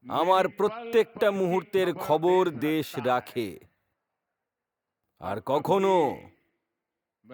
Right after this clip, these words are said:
আমি অনেক রাত অবধি কাজ করলে যখন সেই খবর বেরিয়ে যায়, তখন দেশের লক্ষ লক্ষ মানুষ আমাকে এটা লেখেন আর বলেন, "এত কাজ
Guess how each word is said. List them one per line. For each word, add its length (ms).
আমি 280
অনেক 580
রাত 300
অবধি 360
কাজ 420
করলে 500
যখন 360
সেই 220
খবর 400
বেরিয়ে 420
যায়, 380
তখন 440
দেশের 380
লক্ষ 400
লক্ষ 440
মানুষ 720
আমাকে 420
এটা 200
লেখেন 680
আর 120
বলেন, 640
"এত 420
কাজ 640